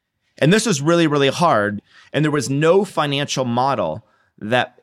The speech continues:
justified doing this. It was just something that seemed right. And I said, "It's gonna work itself out. We're gonna do as much as we can for the host at this moment."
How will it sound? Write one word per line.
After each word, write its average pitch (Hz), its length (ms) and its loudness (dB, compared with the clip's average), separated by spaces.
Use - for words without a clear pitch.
justified 127 720 -2
doing 127 340 -2
this. 92 220 -4
It 113 160 -4
was 107 240 -4
just 147 380 -4
something 123 400 -2
that 113 160 0
seemed 127 400 -4
right. 98 340 -2
And 98 100 -6
I 104 100 -2
said, 117 300 -2
"It's 101 140 -8
gonna 127 260 -2
work 113 240 -2
itself 104 400 -4
out. 95 280 0
We're 110 100 -4
gonna 120 140 0
do 123 240 -2
as 110 240 -2
much 143 300 0
as 123 100 -8
we 127 80 -6
can 113 240 -6
for 104 140 -8
the 101 80 -2
host 98 340 -4
at 101 160 -4
this 98 180 -6
moment." 82 340 -6